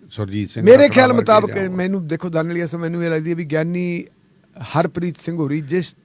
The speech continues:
Speaker 2: ਤੇਜ਼ੀ ਨਾਲ ਅੱਜ
Speaker 1: ਇਹਨਾਂ ਦੀ ਰਹਿਨੁਮਾਈ
Speaker 2: ਸਪ-,
Speaker 1: ਔਖੀ ਹੈ।
Speaker 2: ਜਿਹੜੀ ਇਹਨਾਂ ਨੇ ਸਪੀਡ ਫੜੀ ਹੈ ਨਾ ਅੱਜ,
Speaker 1: ਹੂੰ, ਹੂੰ।
Speaker 2: ਇਹ ਸਪੀਡ ਇਸ ਦਲ ਨੂੰ ਇਕੱਠਾ ਨਹੀਂ ਰਹਿਣ ਦਿੰਦੀ।
Speaker 1: ਨਹੀਂ ਰਹਿਣ ਦਿੰਦੀ।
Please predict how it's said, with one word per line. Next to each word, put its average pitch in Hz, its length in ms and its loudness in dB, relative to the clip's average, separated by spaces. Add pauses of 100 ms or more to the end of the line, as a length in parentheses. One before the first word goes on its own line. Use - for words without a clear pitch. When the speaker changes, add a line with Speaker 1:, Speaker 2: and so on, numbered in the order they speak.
(120)
Speaker 2:
ਤੇਜ਼ੀ 208 420 2
ਨਾਲ 196 240 2
ਅੱਜ 165 120 -4
Speaker 1:
ਇਹਨਾਂ 180 220 4
ਦੀ 190 60 6
ਰਹਿਨੁਮਾਈ 185 420 6
Speaker 2:
ਸਪ-, 160 80 6
Speaker 1:
ਔਖੀ 151 240 0
ਹੈ। 117 40 0
Speaker 2:
ਜਿਹੜੀ 208 260 0
ਇਹਨਾਂ 220 160 0
ਨੇ 208 80 2
ਸਪੀਡ 240 400 -2
ਫੜੀ 170 240 0
ਹੈ 135 40 0
ਨਾ 123 120 -4
ਅੱਜ, 117 100 -10
Speaker 1:
ਹੂੰ, 135 300 -4
ਹੂੰ। 113 160 -4 (240)
Speaker 2:
ਇਹ 226 140 8
ਸਪੀਡ 220 340 -2
ਇਸ 220 160 8
ਦਲ 190 140 4
ਨੂੰ 190 80 0
ਇਕੱਠਾ 160 240 -2
ਨਹੀਂ 135 120 -4
ਰਹਿਣ 170 120 -10
ਦਿੰਦੀ। 113 340 -8
Speaker 1:
ਨਹੀਂ 147 160 6
ਰਹਿਣ 127 180 4
ਦਿੰਦੀ। 95 280 -8